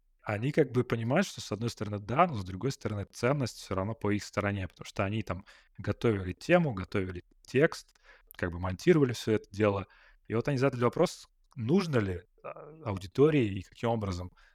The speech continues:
доказывать или объяснять, что за этим всем стоит реальный человек, что это не просто какая-то, знаешь, там бота-ферма клепает эти видосы, а что сидят на самом деле двое ребят там из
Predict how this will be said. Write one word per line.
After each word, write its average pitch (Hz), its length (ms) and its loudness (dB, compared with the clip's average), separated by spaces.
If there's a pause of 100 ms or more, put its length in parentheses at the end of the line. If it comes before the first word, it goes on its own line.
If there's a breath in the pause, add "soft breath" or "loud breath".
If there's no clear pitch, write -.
доказывать 120 760 0
или 95 100 -6
объяснять, 98 440 -4
что - 220 -8
за 101 140 -4
этим 104 200 -4
всем - 200 -8
стоит - 280 -6
реальный 98 300 0
человек, 98 520 0 (280 soft breath)
что - 200 -6
это 95 160 -2
не 98 100 -4
просто 143 280 0
какая-то, 101 400 -2
знаешь, - 320 -8
там 92 180 -4 (340 loud breath)
бота-ферма 110 840 0 (340)
клепает 98 460 -2
эти - 260 -10
видосы, 95 800 -2 (380 soft breath)
а 92 440 -2
что - 160 -14
сидят 101 280 -2
на 131 60 -10
самом 123 220 0
деле 98 120 -6
двое 104 320 2
ребят 110 360 0
там 95 320 -6
из - 440 -10